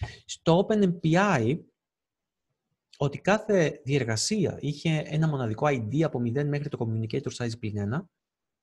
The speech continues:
και με βάση αυτό το I D μπορούσαμε να κατανείμουμε τι εργασία θα κάνει το καθένα. Πολύ σημαντικό και εδώ. Πολύ σημαντικό το να έχουμε το I D ενός νήματος.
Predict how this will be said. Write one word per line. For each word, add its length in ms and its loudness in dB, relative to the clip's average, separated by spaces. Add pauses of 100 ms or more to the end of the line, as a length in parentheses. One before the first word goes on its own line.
(540)
και 420 4
με 140 0
βάση 380 2
αυτό 200 -6
το 100 0
I 140 0
D 100 0
μπορούσαμε 360 0
να 80 0
κατανείμουμε 720 0 (160)
τι 100 -2
εργασία 340 0
θα 80 -6
κάνει 120 -4
το 80 -6
καθένα. 380 -4 (380)
Πολύ 240 2
σημαντικό 380 0
και 80 0
εδώ. 280 -4 (600)
Πολύ 240 2
σημαντικό 500 2
το 100 0
να 120 6
έχουμε 380 0
το 140 4
I 240 4
D 60 0 (140)
ενός 260 0
νήματος. 560 -4